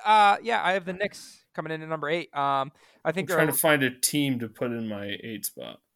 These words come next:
Speaker 1: The Hornets. Um,
Speaker 2: Oh, yeah, right.
Speaker 1: I think, <laughs> like, um, what's his name? The guy that won? Julius Randle. I think he's a good player. He, I think he's gonna regress. I don't think he's gonna get better.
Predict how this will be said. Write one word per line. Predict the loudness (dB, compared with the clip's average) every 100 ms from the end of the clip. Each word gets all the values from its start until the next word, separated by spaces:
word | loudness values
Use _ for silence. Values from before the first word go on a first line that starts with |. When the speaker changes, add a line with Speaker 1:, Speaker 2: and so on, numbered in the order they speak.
| _
Speaker 1:
The | -8
Hornets. | -4 -2 -4 -10 -20 _ _
Um, | 0 2 2 -2 -6 -14 _ _ _ _ _ _ _ _ -20 _ _ -16
Speaker 2:
Oh, |
yeah, | -14 -14 -16
right. | -16 -18 _ _ 0
Speaker 1:
I | 0
think, | 0 -6 -8 -4
<laughs> | -4 -4 _ _ _ _ _ _ _ _ _ _ _ _ 0
like, | 2 2 0
um, | 0 2 2 -2 -6
what's | -10 -12
his | -16
name? | -20 -16
The |
guy | -10 -10
that | -10
won? | -12 -16 _
Julius | 0 2 2 0
Randle. | -2 2 2
I | 2 -2
think | -4
he's | -8 -12
a |
good | -10 -10
player. | -4 -2 -2
He, | -4 -8
I | -10
think | -8 -10
he's | -10 -10
gonna | -10
regress. | -10 -10 -4 -2 -2
I | -8
don't | -10 -12
think | -16
he's | -16
gonna | -16 -16
get | -10
better. | -4 -2 -4